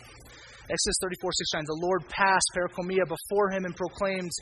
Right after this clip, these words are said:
'The Lord, the Lord, a God merciful and gracious,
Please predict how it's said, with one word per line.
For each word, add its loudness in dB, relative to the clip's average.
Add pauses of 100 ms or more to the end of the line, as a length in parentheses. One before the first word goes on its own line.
(300)
'The 4
Lord, 10
the 4
Lord, 6
a -2
God 6
merciful 2
and -2
gracious, 4